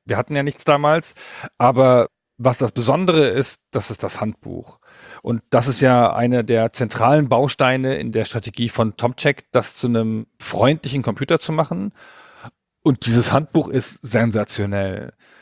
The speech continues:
Wir hatten ja in der Folge zum Z X achtzig auch schon das Handbuch von Sinclair gelobt, das ja ähnlich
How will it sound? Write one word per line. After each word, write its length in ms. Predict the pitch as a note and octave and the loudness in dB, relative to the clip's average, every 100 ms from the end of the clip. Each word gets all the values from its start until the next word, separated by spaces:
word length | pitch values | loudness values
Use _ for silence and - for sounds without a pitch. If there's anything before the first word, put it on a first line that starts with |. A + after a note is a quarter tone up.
| - - - | -20 -20 -2
Wir 140 | A2+ | 0
hatten 260 | C#3 F#3+ F3+ | 0 2 4
ja 260 | E3+ E3 D#3 | 6 6 4
in 80 | B2 | 2
der 120 | B2 | 2
Folge 300 | - C3+ C3+ | 4 2 2
zum 180 | - A#2+ | -2 -4
Z 140 | B2 | -2
X 160 | A#2 - | -4 -4
achtzig 540 | C3 - F3+ F#3 - - | -8 -4 -4 -4 -6 -2
auch 200 | C3 D3 | 0 0
schon 500 | - C#3+ C3+ C3+ B2+ - | 2 2 0 -4 -8 -8
das 180 | B2+ - | -6 -2
Handbuch 280 | A#2+ - - | -4 -4 -8
von 120 | G#2 | -6
Sinclair 360 | C3 - D#3 | -6 -2 -2
gelobt, 480 | D#3 E3 E3+ - - _ - | -2 -2 -2 -4 -10 _ -2
das 220 | B2 - | -2 2
ja 300 | B2+ B2 - _ _ _ - | 4 4 0 _ _ _ 0
ähnlich 720 | C#3+ D3+ F3 D#3+ D#3+ D3 | 2 4 4 4 4 2